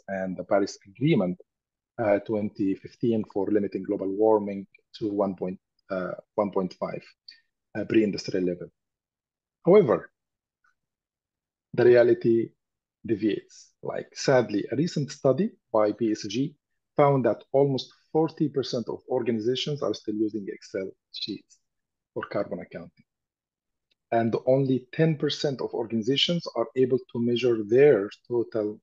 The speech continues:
G H G emissions comprehensively. Only ten percent. Shocking. But <laughs> uh, I think as, uh, our panel has just highlighted, technology is really, advanced technology,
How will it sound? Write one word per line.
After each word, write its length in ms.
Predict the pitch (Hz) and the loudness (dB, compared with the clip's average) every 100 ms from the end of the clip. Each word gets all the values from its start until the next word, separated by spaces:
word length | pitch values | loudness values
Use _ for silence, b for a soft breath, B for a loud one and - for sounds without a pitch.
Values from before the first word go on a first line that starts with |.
| - | -10
G 280 | 101 120 104 | -2 0 0
H 120 | - | -2
G 200 | 104 104 | -2 -2
emissions 600 | 95 101 - 101 - - - | -2 -4 -4 -6 -12 -10 -6
comprehensively. 880 | 120 110 - - 117 107 - - - _ _ _ _ _ _ _ - | -4 -4 -8 -12 -8 -8 -10 -14 -16 _ _ _ _ _ _ _ -2
Only 460 | 117 117 113 113 _ _ | 0 2 0 0 _ _
ten 400 | - 113 110 110 - - | -8 -4 -4 -6 -10 -16
percent. 580 | 104 - 127 120 113 - _ _ _ _ | -14 -10 -8 -6 -8 -14 _ _ _ _
Shocking. 580 | - - 127 - 104 - _ _ _ _ _ _ _ _ _ _ _ _ | -10 -6 -6 -8 -14 -16 _ _ _ _ _ _ _ _ _ _ _ _
But 500 | 247 254 - - - _ _ - | 6 6 2 -8 -10 _ _ 0
<laughs> 20 | |
uh, 640 | - - 185 - - 151 - _ b b b _ - | 0 4 4 4 0 0 0 _ b b b _ 0
I 280 | 123 113 123 | 4 6 4
think 340 | - 156 156 | 6 4 6
as, 420 | 135 127 - - - _ | 4 4 -2 -20 -20 _
uh, 260 | 120 113 110 - | 2 2 2 0
our 140 | 120 120 | 0 0
panel 320 | - 160 127 | 2 2 2
has 120 | 110 | 0
just 240 | 117 - - | -2 -4 -4
highlighted, 580 | 104 101 101 110 160 156 _ | -2 -2 -4 -6 -8 -8 _
technology 680 | - - 147 147 131 110 107 - | -12 -6 -2 0 0 0 -2 -2
is 220 | 110 117 | -4 0
really, 280 | 113 110 107 | 0 2 -2
advanced 460 | 104 127 127 - | -4 -4 -4 -6
technology, 520 | 104 - 110 110 101 | -12 -8 -4 -4 -4